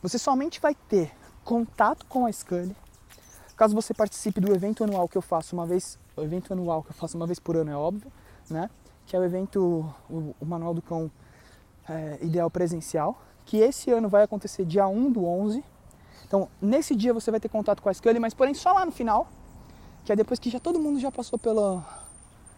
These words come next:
pelo, pelas instruções, então já sabe como interagir com ela, já sabe o que fazer com ela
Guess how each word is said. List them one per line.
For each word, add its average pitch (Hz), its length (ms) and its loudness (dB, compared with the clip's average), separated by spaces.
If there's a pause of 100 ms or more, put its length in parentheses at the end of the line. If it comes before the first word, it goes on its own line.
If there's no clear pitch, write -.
(380)
pelo, 175 640 0 (200)
pelas 185 320 2
instruções, 208 680 0 (240)
então 320 280 4
já 320 160 4
sabe 285 600 4
como 240 220 0
interagir 214 460 0
com 196 160 -2
ela, 196 180 0
já 269 100 -2
sabe 285 420 6
o - 20 0
que - 80 -20
fazer 185 260 -4
com 165 160 -8
ela 170 220 -8